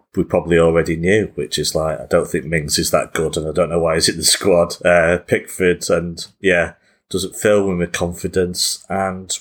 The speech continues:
Bellingham might not be ready yet, but he's gonna be a top, a top, top, top <laughs> footballer, as, uh, the Red Apps might say. So I think all it did was just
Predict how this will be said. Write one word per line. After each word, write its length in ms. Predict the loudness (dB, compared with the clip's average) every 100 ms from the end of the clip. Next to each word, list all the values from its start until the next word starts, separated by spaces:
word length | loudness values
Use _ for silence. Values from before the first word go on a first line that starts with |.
| -12 _ _ _
Bellingham 580 | 0 0 0 0 0 -4 _ _ _ _ _ _ _ _ _ _ _
might 160 | -2 0
not 140 | 2
be 60 | 0
ready 260 | 2 0 2
yet, 380 | 4 4 0 -2
but 180 | -2
he's 140 | -2 -2
gonna 200 | -2 -2
be 220 | 0 0 0 -6
a 60 | -12
top, 360 | -2 -2 -2 _ _ _ _ -10
a 60 |
top, 240 | -2 -2 2
top, 220 | -2 2
top 340 | 0 0 -4
<laughs> 220 | -2 -2 2
footballer, 560 | 2 4 2 4 4
as, 220 | 2 0 0
uh, 140 | 2
the 100 | 0
Red 160 | -2 0
Apps 300 | -2 -4 -6
might 240 | -8 -6
say. 240 | -4 -4 -6 -12 _ -20 -16
So 500 | -2 2 4 4 2 -4 _ _ _
I 80 | -12
think 260 | -4 -2 2
all 140 | 2
it 140 | 0 2
did 220 | 0 2
was 180 | -4 -4
just 460 | 0 2 0 -6